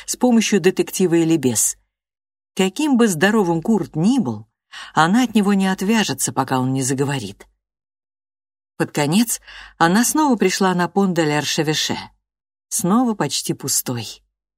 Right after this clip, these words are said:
Его перила по-прежнему были увешаны замками, как и на видео, но отдельные секции были очищены от замков и закрыты фанерой. На тротуаре красовался гигантский рисунок сердца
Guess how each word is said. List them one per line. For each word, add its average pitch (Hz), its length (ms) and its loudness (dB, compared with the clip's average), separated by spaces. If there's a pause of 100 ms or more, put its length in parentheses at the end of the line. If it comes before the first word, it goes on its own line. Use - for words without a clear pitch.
(560)
Его 165 280 2
перила 180 420 0
по-прежнему 165 680 -2
были 165 220 0
увешаны 160 560 0
замками, 156 500 -2
как 156 240 -4
и 170 40 -2
на 165 140 -2
видео, 131 460 0 (480)
но 170 140 0
отдельные 220 500 4
секции 208 500 2
были 180 220 2
очищены 160 760 -2
от 123 80 -2
замков 151 440 0 (220)
и 190 80 2
закрыты 180 460 0
фанерой. 143 600 -4 (960)
На 147 120 -2
тротуаре 208 540 0
красовался 170 720 0
гигантский 160 600 0
рисунок 160 460 -2
сердца 214 560 -2